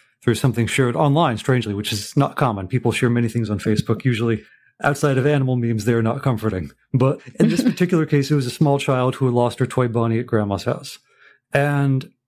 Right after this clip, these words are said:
Speaker 1: as many children are wont to do at that age, they made demands to go back, the hours back and across state borders, retrieve said bunny that night. To which her parents said, "No, because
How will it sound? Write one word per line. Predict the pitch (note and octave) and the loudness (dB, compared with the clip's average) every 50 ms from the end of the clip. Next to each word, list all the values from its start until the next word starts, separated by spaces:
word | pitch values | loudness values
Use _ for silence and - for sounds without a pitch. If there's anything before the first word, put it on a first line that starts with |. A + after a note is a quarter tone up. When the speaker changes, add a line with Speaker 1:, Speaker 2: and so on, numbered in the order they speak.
| _ _ _ _ _ _ _ - | _ _ _ _ _ _ _ 0
Speaker 1:
as | F3+ E3 | 0 2
many | C#3+ D#3+ D#3 D3+ | 4 4 2 2
children | C3+ - D3 C3 B2+ C#3 A#2+ | 2 2 0 2 2 2 0
are | A#2 | 2
wont | G2+ G2+ G2+ G2+ | 2 0 0 0
to | - A2 | 0 -2
do | A2+ A2+ | -2 0
at | A2+ A2 | 0 0
that | A#2 A2 G2+ | 0 0 2
age, | A2 A2 G#2 | 2 0 2
they | G#2+ A#2+ | 2 2
made | A#2 A#2 A#2 A2+ | 2 2 2 2
demands | A#2 A#2+ A2+ G#2+ G#2 G2+ G#2 G#2 - | 0 0 0 0 0 0 -2 -2 -2
to | - A#2+ A2 G#2 G2 | 0 0 0 0 -2
go | F#2 - B2 A#2 A#2 | -2 0 2 2 2
back, | G#2+ A2+ G#2 G#2 A2 A2 - - | 2 2 2 2 0 -2 -2 -2
the | - A#2 B2 | -2 0 0
hours | C3 B2 A2 A2 G#2+ G#2+ A2 G#2+ F#2+ | 2 2 2 2 2 0 -2 -2 -2
back | F#2+ A2 G2+ G2 G#2 G#2+ - | -2 0 0 2 0 0 2
and | A2+ G#2+ G#2+ G2+ - | 2 2 0 0 -2
across | - - - A#2+ A2 G#2+ - | -6 -4 0 0 0 0 -2
state | - - A2 A2+ A#2 A#2+ | -2 0 0 0 0 -2
borders, | A#2 A2 A2 F#2+ G2 G#2 G#2+ - - - _ - - - - _ - | -2 -2 -2 -2 -4 -6 -8 -10 -14 -18 _ -20 -20 -20 -20 _ -2
retrieve | B2+ A#2 - - C#3 A#2+ A2 G2+ | -2 0 2 2 2 2 0 0
said | - A#2+ A2 G#2 B2 | 2 2 2 4 2
bunny | C#3+ C#3 B2+ G#2+ G#2+ | 2 2 2 0 0
that | G#2+ A2 F#2+ G#2 | 0 0 0 0
night. | A2 G2+ D2 - - - - - _ _ _ _ _ _ - | 0 0 0 -2 -8 -14 -18 -20 _ _ _ _ _ _ -2
To | - A#2+ | 0 0
which | A2+ - | 0 2
her | A#2+ | 0
parents | - B2 A2 G#2+ G#2 - | 0 2 2 2 2 2
said, | - A#2 G2 F#2 F2 - _ _ _ _ | 2 2 0 0 -4 -10 _ _ _ _
"No, | A2 G#2+ G#2 G#2+ G#2+ G#2 G2 F#2 - - - - - - _ _ _ | -2 0 2 2 2 2 0 -2 -4 -6 -8 -12 -18 -20 _ _ _
because | - A2+ G#2+ - A2 G2+ F2+ D2+ - - | 0 0 2 4 2 2 0 -2 -6 -10